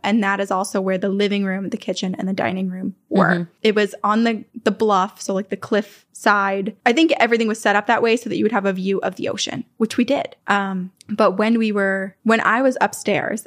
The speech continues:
Speaker 1: at night, I saw multiple times, maybe, like, five times total, probably less than three or four. I saw in the reflection of the windows, which our entire second story was windows all
Speaker 2: It was very
Speaker 1: around.
Speaker 2: When a Stranger Calls.
Speaker 1: Big windows.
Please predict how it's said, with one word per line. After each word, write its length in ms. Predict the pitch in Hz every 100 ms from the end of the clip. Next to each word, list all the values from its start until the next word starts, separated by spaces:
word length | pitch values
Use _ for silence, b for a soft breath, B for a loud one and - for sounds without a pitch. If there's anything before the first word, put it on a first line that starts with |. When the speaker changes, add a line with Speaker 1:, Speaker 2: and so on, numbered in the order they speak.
| _
Speaker 1:
at 200 | 175 185 -
night, 460 | 226 190 - - -
I 140 | 196 220
saw 220 | 247 233
multiple 400 | 214 208 196 190
times, 360 | - - 226
maybe, 180 | 311 392 480 466
like, 280 | 320 254 _
five 320 | - 170 90
times 360 | - - - -
total, 400 | - - - - -
probably 360 | 285 302 226
less 280 | - - - -
than 180 | - 226 _
three 180 | 247 247
or 80 | 196
four. 340 | - - - _
I 200 | - 208
saw 520 | 247 - 226 202 202 -
in 120 | 208 208
the 80 |
reflection 540 | 196 202 208 208 - 240
of 300 | - 220 208
the 100 | 214
windows, 580 | 208 254 202 156 185 -
which 200 | 190 - 196
our 160 | 196
entire 600 | 196 208 - 202 214 254
second 420 | 254 226 233 220
story 460 | - - 214 175 170
was 220 | 180 185
windows 560 | 190 202 202 185 165 -
all 760 | - 196 208 208 208 208 202 202
Speaker 2:
It 40 |
was 80 | 185
very 220 | 190 190
Speaker 1:
around. 80 | 190
Speaker 2:
When 140 | 180 175
a 60 |
Stranger 420 | - 180 170 175
Calls. 180 | 170 180 160 143 208 214 196
Speaker 1:
Big 40 |
windows. 920 | 196 196 190 175 - - - - -